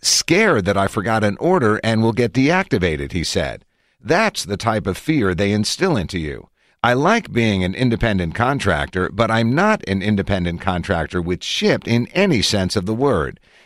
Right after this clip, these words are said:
The exercise of control and them telling me how to do my work and deliveries, it is control." Shipt, for example, requires shoppers to take certain training classes,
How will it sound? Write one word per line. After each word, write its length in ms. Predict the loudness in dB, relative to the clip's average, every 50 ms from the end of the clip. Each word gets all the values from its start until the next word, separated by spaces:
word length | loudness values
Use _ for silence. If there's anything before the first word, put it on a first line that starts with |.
| _
The 220 | 0 0 0 2 2
exercise 760 | 0 0 0 0 0 0 2 2 2 2 2 0 0 0 0
of 160 | -2 -2 -2
control 720 | -6 -4 -4 -4 -6 -2 0 2 2 2 2 2 0 -2 -2
and 160 | -2 0 0
them 160 | 0 0 0
telling 360 | 0 -2 -2 0 0 0 0
me 100 | 0 0
how 200 | -2 -2 -2 -2 0
to 100 | 0 0
do 160 | 0 0 0
my 200 | 0 0 0 -2
work 380 | -2 -2 -2 -2 -2 -2 -2
and 140 | -4 -4 -4
deliveries, 640 | -4 -4 -4 -4 -2 0 0 2 2 0 0 -4 -10 _ _ _ _ -2
it 200 | -2 -2 -2 0
is 360 | 0 0 2 2 0 0 -2
control." 640 | -4 -4 -4 -4 -4 -2 -2 -4 -4 -8 -12 -18 _ _ _ _ _ _ _ _ _ _
Shipt, 380 | -4 -2 2 4 4 2 2 -4
for 240 | -2 0 2 2 2
example, 520 | 2 2 2 2 2 2 0 0 -2 -2 -2
requires 720 | -2 -4 -4 -2 0 2 2 4 4 4 2 2 0 0
shoppers 540 | 0 0 0 0 0 -2 0 -2 -2 -2
to 140 | -2 -4 -4
take 380 | -2 0 2 2 2 0 -2 -6
certain 440 | -4 0 2 2 2 2 -2 -4 -4
training 420 | -2 -2 0 2 2 2 0 0
classes, 600 | -2 -2 -2 -2 -2 -2 -6 -10 -12 -14 -14 -16